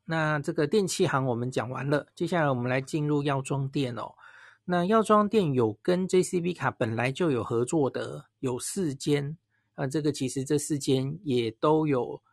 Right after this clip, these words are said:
读者的优惠券，我们都已经建立好了吼，分别是札幌药妆店、Sundrug，然后鹤宇，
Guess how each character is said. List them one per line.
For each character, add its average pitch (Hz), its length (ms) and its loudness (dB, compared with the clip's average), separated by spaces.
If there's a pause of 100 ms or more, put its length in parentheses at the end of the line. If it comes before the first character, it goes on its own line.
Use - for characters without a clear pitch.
(200)
读 147 200 2
者 120 200 2
的 117 140 -4
优 143 160 6
惠 147 180 4
券， 131 320 2 (280)
我 120 100 -4
们 131 160 -2
都 143 140 4
已 120 40 0
经 139 220 -2
建 135 240 0
立 135 180 0
好 - 220 -8
了 - 140 -10
吼， 120 180 -4 (380)
分 160 160 -2
别 147 160 2
是 147 240 -2
札 131 180 2
幌 120 160 -2
药 139 140 2
妆 139 260 0
店、 131 300 0
Sundrug， 143 640 0 (460)
然 131 140 -6
后 131 300 0
鹤 180 240 2
宇， 117 340 -4